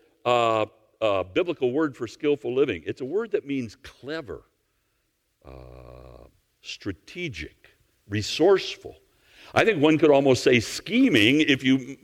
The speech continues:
if, if you realize that the second part of the verse says, "And as harmless as doves." Now,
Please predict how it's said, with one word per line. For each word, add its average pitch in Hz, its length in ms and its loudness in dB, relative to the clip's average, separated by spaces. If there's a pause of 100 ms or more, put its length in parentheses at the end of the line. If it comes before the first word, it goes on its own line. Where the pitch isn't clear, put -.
if, 131 160 0
if 131 240 0
you 127 100 2
realize 131 460 6
that 120 140 -8
the 117 80 -6
second 120 240 2
part 117 140 4
of 107 40 4
the 104 60 -2
verse 180 200 4
says, 113 280 2
"And 110 180 2
as 107 160 2
harmless 101 540 -2
as 90 120 -10
doves." - 460 -8 (540)
Now, 104 340 2